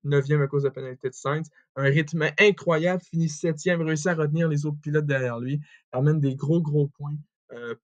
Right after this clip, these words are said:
pour Williams. Euh, Williams, meilleur résultat depuis la, depuis la fameuse deuxième place de George Russell lors du Grand Prix de Belgique deux mille vingt et un,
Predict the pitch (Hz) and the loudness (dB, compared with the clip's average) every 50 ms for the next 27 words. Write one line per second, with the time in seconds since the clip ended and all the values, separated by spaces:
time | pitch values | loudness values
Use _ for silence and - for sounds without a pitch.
0 | _ - 156 143 147 147 143 131 127 131 127 139 160 170 151 147 - - _ _ | _ -4 -2 2 2 2 2 2 0 -2 0 0 0 -2 -4 -6 -8 -14 _ _
1 | _ _ _ _ _ _ _ 117 120 117 117 117 117 117 113 113 113 127 135 139 | _ _ _ _ _ _ _ -4 -2 0 0 0 0 0 -2 -2 -2 -2 2 4
2 | 147 151 151 147 151 151 151 156 151 151 143 151 143 147 175 175 165 156 143 147 | 4 4 4 4 6 6 6 6 6 4 4 4 4 4 4 4 6 6 4 4
3 | 151 160 160 156 147 139 139 139 143 - _ _ _ _ _ _ _ _ _ _ | 0 -2 0 2 2 2 0 -2 -6 -10 _ _ _ _ _ _ _ _ _ _
4 | _ _ _ 131 135 143 - 165 156 151 151 147 147 165 156 165 170 175 170 151 | _ _ _ 0 0 0 0 0 4 4 4 6 6 4 6 6 4 4 2 2
5 | 147 175 180 180 156 160 185 175 165 151 151 - 180 180 180 190 185 175 - - | 4 4 4 4 6 6 6 6 6 4 0 0 2 4 6 6 6 4 0 0
6 | - 156 156 147 147 160 156 147 147 151 156 151 151 - 175 170 160 156 151 147 | 4 4 4 6 6 6 4 6 4 2 2 2 2 2 2 4 4 4 2 2
7 | 143 143 135 143 143 139 139 - - 165 147 143 135 135 135 139 147 156 143 143 | 0 -4 -4 0 0 0 0 -2 -4 0 2 2 2 2 0 0 -4 -4 -4 -4
8 | 135 135 135 135 135 131 131 - _ 123 120 123 143 | -6 -8 -10 -12 -14 -16 -16 -18 _ _ -20 -20 -20